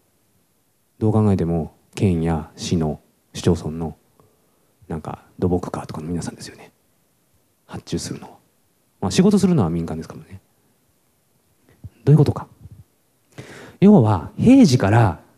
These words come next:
行政が、の方がしてる仕事っていうのは混乱しないんですよ。まあ、端的に言うと早回しするから、災害起こったら。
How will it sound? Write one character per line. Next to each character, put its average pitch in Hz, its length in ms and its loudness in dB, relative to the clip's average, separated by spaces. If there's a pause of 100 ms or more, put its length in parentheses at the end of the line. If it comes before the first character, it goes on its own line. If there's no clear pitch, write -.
(360)
行 147 200 4
政 92 360 0
が、 82 240 -10 (200)
の 87 80 -12
方 90 240 -6
が 85 240 -8
し - 100 -16
て 110 100 -2
る 101 80 0
仕 101 140 -2
事 92 200 0
っ 87 40 -4
て - 160 -12
い 78 40 -10
う - 20 -10
の 85 100 -8
は 85 220 -8
混 110 160 -2
乱 98 100 -2
し 98 140 -4
な 78 60 -4
い - 20 -10
ん 76 60 -16
で - 40 -20
す - 80 -20
よ。 - 60 -20 (1000)
ま - 60 -10
あ、 - 20 -14
端 160 120 2
的 160 100 0
に 156 60 0
言 127 80 0
う - 20 -4
と - 20 -10
早 98 140 0
回 101 160 0
し - 40 -6
す - 80 -2
る 113 60 0
か - 60 -8
ら、 - 140 -14 (300)
災 90 180 -4
害 87 120 -2
起 85 60 -4
こ - 100 -14
っ - 40 -12
た - 120 -18
ら。 - 140 -20